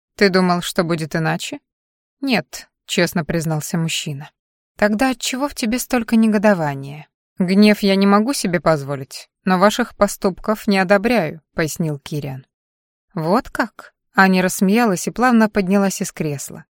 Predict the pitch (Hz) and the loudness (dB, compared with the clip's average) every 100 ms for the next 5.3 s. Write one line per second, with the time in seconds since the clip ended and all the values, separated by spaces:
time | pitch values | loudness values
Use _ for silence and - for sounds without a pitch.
0 | _ _ _ - 175 208 247 240 208 180 | _ _ _ 0 2 4 4 4 2 2
1 | 214 220 - 180 - - 247 240 - _ | 2 2 0 -4 -6 -4 0 0 -2 _
2 | _ _ - 202 - 277 175 160 - 147 | _ _ -2 -2 0 0 0 -2 -4 -8
3 | 135 _ _ - 202 277 202 170 175 175 | -8 _ _ -6 -4 -2 -2 -2 0 0
4 | 175 - 160 - - 190 226 185 175 147 | -2 -6 -8 -8 -4 -2 -2 -2 -4 -4
5 | 139 - - | -8 -14 -18